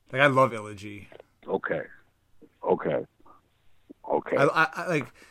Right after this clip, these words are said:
Speaker 1: that's not
Speaker 2: But,
Speaker 1: to say,
Speaker 2: but,
Speaker 1: like,
Speaker 2: but
Speaker 1: I
Speaker 2: see,
Speaker 1: don't love Rock
Speaker 2: and
Speaker 1: and
Speaker 2: I re-
Speaker 1: Buckshot, but you know what I'm saying.
Speaker 2: Right, right, right, right. And I, and I respect that. I respect that. Be-, because,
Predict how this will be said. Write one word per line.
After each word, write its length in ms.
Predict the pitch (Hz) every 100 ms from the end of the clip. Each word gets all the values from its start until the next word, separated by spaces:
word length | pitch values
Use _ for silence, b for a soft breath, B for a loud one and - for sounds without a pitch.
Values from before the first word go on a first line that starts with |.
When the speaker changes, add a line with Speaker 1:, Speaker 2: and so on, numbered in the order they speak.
| -
Speaker 1:
that's 140 | 147
not 80 | 160
Speaker 2:
But, 80 | 120
Speaker 1:
to 60 | -
say, 100 | 123
Speaker 2:
but, 140 | 131
Speaker 1:
like, 120 | 127
Speaker 2:
but 40 | 135
Speaker 1:
I 60 |
Speaker 2:
see, 40 | 131
Speaker 1:
don't 220 | 131 123
love 240 | 131 117
Rock 160 | 123 123
Speaker 2:
and 60 | 120
Speaker 1:
and 80 |
Speaker 2:
I 80 | 143
re- 80 | 135
Speaker 1:
Buckshot, 400 | 139 123 110 -
but 200 | 117 107 -
you 120 | 143
know 80 | 135
what 100 | 123
I'm 80 | 110
saying. 420 | 123 117 101 92 _ - _ - _ _ -
Speaker 2:
Right, 360 | 120 147 110 113
right, 200 | 151 123
right, 300 | 151 135 110
right. 240 | 143 98
And 180 | 117 123
I, 80 | 147 117
and 140 | 120
I 60 | 147
respect 580 | 147 131 - 185 190 -
that. 200 | 95 - -
I 100 | 107
respect 540 | 113 - - 151 -
that. 180 | 85 - _ _ - _ -
Be-, 180 | 117 -
because, 400 | 226 - 113 98